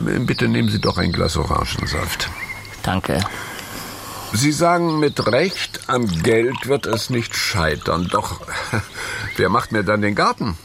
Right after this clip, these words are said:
Speaker 1: Außerdem brauche ich eine, eine gewisse Form literarischer Betreuung. Deshalb wollte ich Sie haben. Sie schreiben doch Krimis.
Speaker 2: In der Tat.
Speaker 1: Ich habe vor, meine Lebensgeschichte zu schreiben.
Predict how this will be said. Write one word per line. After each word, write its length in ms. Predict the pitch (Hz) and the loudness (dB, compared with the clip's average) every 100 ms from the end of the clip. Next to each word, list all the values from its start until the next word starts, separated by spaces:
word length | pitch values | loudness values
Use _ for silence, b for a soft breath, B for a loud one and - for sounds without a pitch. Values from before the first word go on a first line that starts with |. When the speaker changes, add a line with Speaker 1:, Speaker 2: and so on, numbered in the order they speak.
| - - - B B B B | -18 -20 -18 B B B B
Speaker 1:
Außerdem 400 | 139 135 120 104 | 2 4 4 2
brauche 360 | 98 120 - | 2 2 2
ich 260 | 107 110 - | 0 0 0
eine, 400 | 107 101 101 104 104 92 101 | 2 2 0 0 -2 -4 -4
eine 220 | 113 113 | -2 2
gewisse 440 | 110 110 151 - | 2 4 2 2
Form 460 | 107 - 110 110 113 | 0 2 2 4 4
literarischer 960 | 95 87 87 78 85 92 92 90 87 78 | 4 2 0 2 2 2 2 2 2 0
Betreuung. 720 | - - 95 82 85 87 90 - | -2 -2 0 2 4 2 2 2
Deshalb 380 | 175 175 151 | 2 2 0
wollte 220 | 127 120 120 | 0 0 -2
ich 100 | 90 | 0
Sie 320 | 98 92 - | 0 0 0
haben. 280 | - - - B | -2 -2 -4 B
Sie 140 | - 127 | -2 0
schreiben 220 | 143 - | 0 0
doch 120 | 135 | -2
Krimis. 480 | 87 69 - - - - B B B - | 0 -2 -4 -4 -6 -8 B B B 0
Speaker 2:
In 120 | 160 | 4
der 140 | 175 170 | 4 2
Tat. 380 | - 104 78 - | 0 0 0 -2
Speaker 1:
Ich 120 | 90 | 2
habe 180 | 117 110 | 4 2
vor, 200 | 107 139 | 2 0
meine 220 | 120 101 98 | 2 2 4
Lebensgeschichte 800 | 104 107 - 87 - 82 - 76 | 2 2 0 -2 0 -2 0 -2
zu 200 | - 78 | 0 -2
schreiben. 480 | - 64 67 71 | 0 0 0 -2